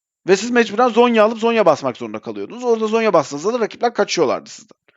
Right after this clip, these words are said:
Artık bu olmayacak. Artık onları da korkutabildiğiniz için Fiddlesticks bence net şekilde oynanabilir durumda. Tabii ki sayısal değerlerin ne kadar verimli olduğunu oyunlar oynandıkça göreceğiz. Ama bence Fiddlesticks oynanabilir durumda. Size de tavsiye ediyorum.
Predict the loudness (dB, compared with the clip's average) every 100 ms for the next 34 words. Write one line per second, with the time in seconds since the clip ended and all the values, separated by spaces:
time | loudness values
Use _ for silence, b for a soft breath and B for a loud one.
0 | b b b b 4 4 0 4 4 4
1 | -2 0 0 0 -2 0 0 0 2 0
2 | 0 -4 -4 -4 -6 -6 -10 -12 b b
3 | b -8 -6 -6 0 2 4 2 -2 0
4 | 0 0 -6 -4 -2 0 0 0 -2 -2
5 | -6 -2 -4 -6 b b 0 0 -2 2
6 | 2 4 4 6 4 2 -2 2 2 2
7 | 0 0 -2 -2 0 -2 -2 B -4 -2
8 | 2 0 0 -2 -4 -8 -8 -6 -6 -6
9 | -8 -8 -4 0 4 4 4 0 0 -4
10 | -8 -8 -10 -8 -4 -2 -2 -2 -4 -4
11 | -4 0 0 B B -2 -2 2 4 4
12 | 4 4 6 4 2